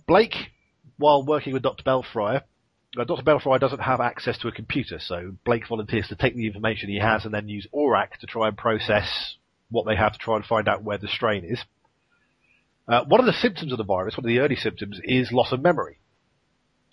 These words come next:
And, uh, this is displayed with, uh, Doctor Belfryer's,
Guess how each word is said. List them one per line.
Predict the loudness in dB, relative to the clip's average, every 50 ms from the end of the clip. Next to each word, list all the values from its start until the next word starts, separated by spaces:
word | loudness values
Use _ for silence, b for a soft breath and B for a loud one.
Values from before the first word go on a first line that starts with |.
| _ _ _ _ _ _ _ _ _ _ _ _ -2
And, | 2 2 2 2 0 -6
uh, | -4 -4 -4
this | -4 -4 -6 -4
is | -4 -6 -6 -8 -12 _ _ _ _ _ _ -10
displayed | -10 -8 -4 2 4 6 6 6 4 0 -2
with, | -2 0 0 0 0 2
uh, | 2 4 4 4 4 2 0 -4 _ _ _ _ -6
Doctor | -6 -6 -2
Belfryer's, | 2 4 4 4 2 -2 0 2 2 2 2 2 0 -2 -4 -6 -8 -8 -8 -8 -10